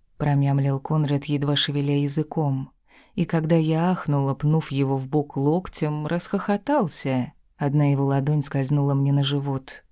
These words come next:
пусть пока небольшой, но уже заметный, а вторая крепко-накрепко сжала налитую грудь. Нос Конрада провёл черту от волос до скулы,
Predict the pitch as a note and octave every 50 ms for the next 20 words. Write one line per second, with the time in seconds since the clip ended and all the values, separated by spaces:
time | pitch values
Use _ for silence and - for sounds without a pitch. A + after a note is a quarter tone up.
0 | _ - - F#3+ F#3+ - - F3 E3 - E3+ E3+ E3 D#3+ E3+ D#3+ D3+ - - -
1 | G3 G#3 G3 D3 C#3+ C#3+ C#3 C#3+ C#3+ C#3+ D#3+ D#3 D3 D3+ C#3+ C#3+ D3 E3 F#3+ G3+
2 | G3 - C#3+ C3 C3 C3 B2+ F3+ _ _ - - D#3 - - - D3 C#3+ D3 D3+
3 | D#3+ D3+ D3+ - D3 C#3+ C#3+ - - C#3+ C#3+ C#3+ C#3+ C#3+ D3 D3 C#3+ C#3+ - D3
4 | C#3+ C#3 C#3 C#3+ C#3+ C#3+ C#3+ D3 C#3+ C#3+ C#3+ C#3 C#3+ C#3+ C#3+ C#3+ D#3 D3+ D3+ C#3+
5 | C#3+ C3+ C#3 C3 B2+ - - - - - _ _ _ _ - F3 E3+ E3+ D#3 -
6 | - - F3 E3 D3+ D3+ C#3+ D3+ C#3+ - D3 D3 D3 D3+ D3+ C#3+ C#3 - D3+ C#3+
7 | C#3+ - - D#3+ D#3 C#3+ C#3 D3 C#3 C#3 C#3 C#3 C#3+ C#3+ C#3+ C#3+ C#3+ C#3 C#3 -
8 | - - - E3 D#3+ D#3+ C#3+ C3+ C3 B2+ A2+ G#2+ -